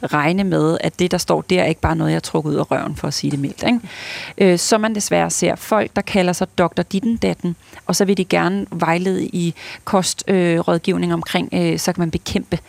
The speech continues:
sine rosager, hvor man sådan, "Doktor hvad? Altså, hvad er din faglighed? Nå, okay, du er ernæringsekspert, men hvordan, hvad er din uddannelse? Hvorfor kalder du dig doktor?" Og sådan. Altså, den der kildekritik, som vi talte om tidligere, som Natasha også var inde på, øh, den kan være svær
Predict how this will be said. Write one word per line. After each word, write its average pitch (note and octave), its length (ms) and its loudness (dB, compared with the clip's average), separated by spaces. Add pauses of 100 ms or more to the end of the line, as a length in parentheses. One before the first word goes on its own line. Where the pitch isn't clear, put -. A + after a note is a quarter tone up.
sine F3 240 2
rosager, E3 440 0
hvor E3+ 100 2
man E3 100 2
sådan, E3+ 240 -2
"Doktor E3 240 0
hvad? D#3+ 320 0
Altså, - 140 -4
hvad E3+ 200 2
er E3 40 2
din F#3+ 180 0
faglighed? F3 500 0
Nå, F#3 300 2
okay, F3+ 260 0
du F3 60 0
er F3 40 2
ernæringsekspert, E3+ 920 0
men E3+ 160 -2
hvordan, E3+ 260 0
hvad F3 160 0
er - 20 0
din F3+ 160 -2
uddannelse? D#3+ 480 -2
Hvorfor D#3 220 -4
kalder D#3 200 -2
du D3 100 -2
dig C#3+ 180 -4
doktor?" D3+ 240 0
Og - 100 0
sådan. E3 160 -2 (420)
Altså, G3 140 4
den A3 120 4
der A3 60 4
kildekritik, A3 680 0 (220)
som E3+ 80 -2
vi D3+ 60 -2
talte F3+ 200 2
om F#3 80 -2
tidligere, F#3 320 2
som F3+ 100 -2
Natasha E3+ 340 0
også E3 120 -2
var F3+ 60 0
inde E3 120 -2
på, F3 180 0 (420)
øh, F3+ 120 2
den G3 100 4
kan G3+ 80 2
være F#3 80 2
svær G3 240 0